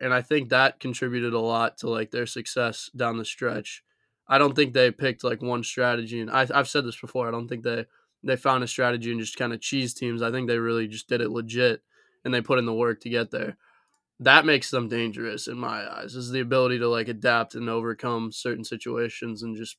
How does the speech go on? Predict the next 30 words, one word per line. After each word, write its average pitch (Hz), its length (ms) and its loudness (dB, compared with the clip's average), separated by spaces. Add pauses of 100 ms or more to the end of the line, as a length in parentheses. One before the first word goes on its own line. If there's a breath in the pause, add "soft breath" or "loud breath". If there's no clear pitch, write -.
(400)
keep 139 160 0
yourselves 120 380 -2
in 120 180 -2
games 117 440 -2 (360 soft breath)
and 120 160 -4
just 113 120 -8
win 117 220 0
out. 113 300 -4 (220)
Um, 117 600 0 (720)
they're 131 160 -2
dangerous 117 680 -2
in 123 120 -8
my 113 260 0
eyes. 113 280 0
I'm 117 180 -4
taking 117 340 -2
Schalke. 117 420 -4
I'm 117 280 -4
considering 135 560 4
the 120 60 -2
minus 117 360 -2
one 117 160 -4
and 117 80 -4
a 120 60 -2
half 120 300 0
as 120 140 -4
well. 120 280 0
I 120 80 0
don't 120 160 0
know. 123 300 0